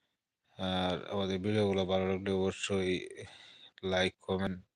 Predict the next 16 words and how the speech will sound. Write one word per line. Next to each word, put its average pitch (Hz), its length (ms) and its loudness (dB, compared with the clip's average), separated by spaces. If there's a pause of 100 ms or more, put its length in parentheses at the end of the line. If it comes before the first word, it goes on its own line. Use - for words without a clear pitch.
(1040)
তো 101 100 -14
করবেনই, 95 460 0
কেমন 92 340 2
হয় 95 140 0
অবশ্যই 95 320 0
কমেন্টের 92 360 -2
মাধ্যমে 92 340 -2
জানাবেন 92 460 -2
কিন্তু। 80 320 -10 (1600)
যারা 92 140 0
লাইভে 101 340 4
যুক্ত 104 240 -2
আছেন 101 320 2
অবশ্যই 101 500 2
কিন্তু 101 300 -2
একটা 98 320 0